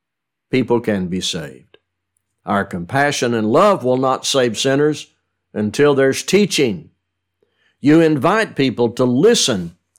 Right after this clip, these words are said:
to the live streams that we provide or the recordings on this website.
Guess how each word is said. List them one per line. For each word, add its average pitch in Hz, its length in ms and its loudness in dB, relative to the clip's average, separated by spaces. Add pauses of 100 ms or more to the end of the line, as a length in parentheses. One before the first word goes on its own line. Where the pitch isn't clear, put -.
(360)
to 156 100 2
the 135 140 4
live 160 420 2
streams 127 480 0
that 131 220 0
we 131 180 0
provide 120 720 -2
or 120 480 2
the 131 100 0
recordings 131 800 0
on 139 180 0
this 135 220 2
website. 123 720 -2